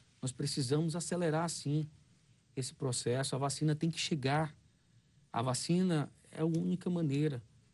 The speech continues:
pra vencer essa pandemia, não tem outra. É, só o lockdown ficou provado que só, por si só, ele não resolve. Somente a vacina vai resolver. Então, nós precisamos dessa vacinação mais rápido.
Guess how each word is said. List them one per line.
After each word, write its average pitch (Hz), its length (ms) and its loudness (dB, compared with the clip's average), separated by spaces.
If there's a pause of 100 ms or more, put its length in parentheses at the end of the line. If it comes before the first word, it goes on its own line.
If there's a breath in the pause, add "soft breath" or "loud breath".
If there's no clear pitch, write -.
pra 127 140 -2
vencer 131 260 0
essa 127 160 0
pandemia, 120 640 -4
não 123 120 -4
tem 151 220 2
outra. 143 460 2 (840 soft breath)
É, 113 380 2
só - 520 0
o 139 120 0
lockdown 151 500 2
ficou 151 240 -2
provado 143 680 0 (720)
que 151 360 2
só, 165 500 0
por 156 160 0
si - 160 0
só, 156 240 -2
ele 156 100 -2
não 156 140 0
resolve. 151 500 0 (1300)
Somente 139 460 -2
a - 20 -2
vacina 113 520 -2 (520 soft breath)
vai 104 100 -2
resolver. 104 460 -8 (100)
Então, 107 140 -6
nós 117 140 -4
precisamos 113 440 -8
dessa 123 200 -8
vacinação 120 680 -8 (200)
mais 117 200 -6
rápido. 101 360 -12